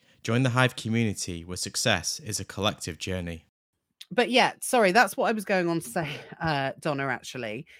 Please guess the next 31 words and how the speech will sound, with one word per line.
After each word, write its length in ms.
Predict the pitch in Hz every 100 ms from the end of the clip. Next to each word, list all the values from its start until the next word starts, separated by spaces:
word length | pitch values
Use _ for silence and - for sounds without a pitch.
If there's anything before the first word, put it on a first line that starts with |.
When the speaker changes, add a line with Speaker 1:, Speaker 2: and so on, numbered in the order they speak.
| - _
Speaker 2:
For 180 | - 208
me, 720 | 208 233 262 156 117 123 170 - -
um, 680 | 160 156 151 151 151 151 - _ _ _ _ _ _ _ _ _ _ _ _ _ _ - -
bundles 680 | 240 240 208 165 151 151 - -
is 180 | 190 170
a 60 |
great 640 | 165 - 170 175 185 185 -
way 420 | 165 156 143 143 -
to 140 | 160
learn 360 | 151 156 151 151
that 220 | 151 -
way 220 | 160 151
of 100 | 143
selling 560 | - 165 151 170 214 226 _ _ _
before 840 | 160 - - - 262 190 143 127 139 _ _ -
going 280 | 165 160
into 200 | 151 139 -
private 420 | - 139 127 107
label. 560 | 135 131 123 104 53 _ _ _
So 160 | - 185
the 120 | 175
reason 400 | 202 240 220 220
why 200 | 190 175
I 40 |
created 360 | 170 - 170 147
the 80 | 170
bundle 400 | 175 165 165 147
system 500 | - 151 - 156 139
that 140 | 135 -
I 280 | 156 196 202
did 340 | 165 147 120